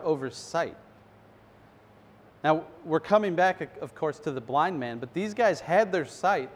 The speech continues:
and he stopped them from seeing him, him,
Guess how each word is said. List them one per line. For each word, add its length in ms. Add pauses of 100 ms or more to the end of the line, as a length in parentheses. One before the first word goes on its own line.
(260)
and 120
he 120
stopped 600
them 180
from 220
seeing 520 (260)
him, 140 (420)
him, 340